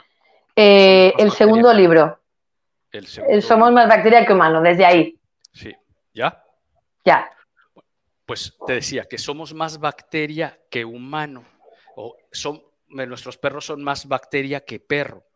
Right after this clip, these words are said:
Speaker 2: Tienes más cantidad de bacte-, eh, células bacterianas que células humanas. No solo en el intestino,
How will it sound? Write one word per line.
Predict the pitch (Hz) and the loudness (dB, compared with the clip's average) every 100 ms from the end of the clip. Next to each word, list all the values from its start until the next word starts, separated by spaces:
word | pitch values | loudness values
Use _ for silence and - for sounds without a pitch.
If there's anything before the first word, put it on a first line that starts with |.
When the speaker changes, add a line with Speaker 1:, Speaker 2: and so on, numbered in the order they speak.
| _ _ _ | _ _ _
Speaker 2:
Tienes | 139 135 135 | -12 -10 -12
más | 135 151 175 - | -10 -10 -10 -12
cantidad | 127 117 120 127 | -14 -14 -12 -8
de | 131 | -8
bacte-, | 113 - 131 123 | -12 -16 -18 -18
eh, | 107 | -20
células | - 147 139 123 110 - | -16 -12 -12 -14 -18 -18
bacterianas | 107 113 113 131 151 - | -20 -18 -14 -14 -14 -18
que | - | -20
células | 113 110 104 - | -20 -20 -20 -20
humanas. | 101 95 _ _ _ | -20 -20 _ _ _
No | 156 180 | -16 -14
solo | 147 120 | -14 -16
en | 104 | -20
el | 104 | -20
intestino, | 98 - 101 - 147 131 85 | -20 -20 -20 -18 -18 -20 _